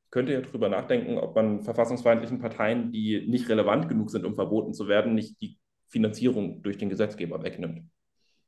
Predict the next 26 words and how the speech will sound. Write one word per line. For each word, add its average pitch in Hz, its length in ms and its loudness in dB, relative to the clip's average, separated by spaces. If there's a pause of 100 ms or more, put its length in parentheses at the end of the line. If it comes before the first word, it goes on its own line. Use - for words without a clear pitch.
(880)
So, - 320 -12
da 107 120 -14
haben 104 120 -6
die 98 240 -10
mal 92 160 -2
so 92 80 -6
kurz - 240 -10
das - 140 -10
reingeschrieben. 139 560 -2 (260)
Und 156 180 8
das 143 140 6
hat 131 220 2
der 117 80 4
Gesetzgeber 110 440 6
dann 104 220 6
zum 110 140 -6
Anlass 120 300 2
genommen. 110 260 6
Ich 101 60 -6
glaub, - 260 -2
die - 160 -6
Initiative 110 520 -4
kam 104 220 -2
aus 95 140 0
dem 95 120 -8
Bundesrat, 107 600 2